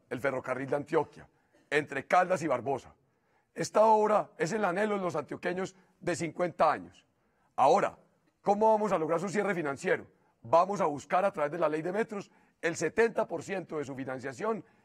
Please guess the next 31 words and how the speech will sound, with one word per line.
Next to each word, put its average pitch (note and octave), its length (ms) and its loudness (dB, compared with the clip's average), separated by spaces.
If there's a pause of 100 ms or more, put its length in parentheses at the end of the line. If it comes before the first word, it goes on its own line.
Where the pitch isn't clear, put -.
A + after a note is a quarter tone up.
(140)
y D#3+ 80 -6
el E3+ 140 -4
treinta A#3 280 0
por F#3 140 -4
ciento G3 380 -6 (260)
con E3+ 160 -2
endeudamiento D#3+ 680 -2
de E3 60 -2
la C#3 80 0
región. A2+ 360 -10 (560)
Vamos E3+ 300 0
a F#3 60 2
encontrar D3 320 -4
así F3 200 -2
su F3 100 -6
cierre F3 220 -4
financiero E3 600 -2 (280)
y E3+ 120 -2
vamos G#3 240 2
a G#3 100 -2
posibilitar D3+ 720 -2 (320)
que E3 180 -2
esta G#3 220 -2
gran G#3+ 180 -2
obra G3 360 -2 (200)
sea F3+ 320 2
la F3 220 2
posibilidad D#3+ 760 0
hacia F#3 160 -2
el E3 80 -4
futuro A3+ 540 -4